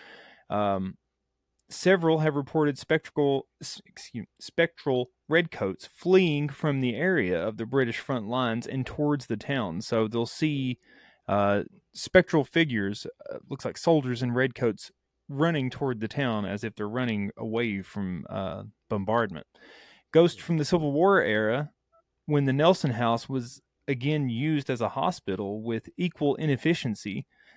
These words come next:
they are said to be seen and heard around the house walking around at night, groaning in pain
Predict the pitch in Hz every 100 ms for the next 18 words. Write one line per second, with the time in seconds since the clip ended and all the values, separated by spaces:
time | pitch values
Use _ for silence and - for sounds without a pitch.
0 | _ 131 135 135 131 160 143 143 - 135
1 | 123 - 175 180 165 120 113 180 175 143
2 | - 120 135 156 160 151 117 110 120 -
3 | 104 110 - 127 113 107 107 107 73 104
4 | 101 117 _ - _ _ 135 120 135 143
5 | 147 147 - 117 135 - 180 196 120 95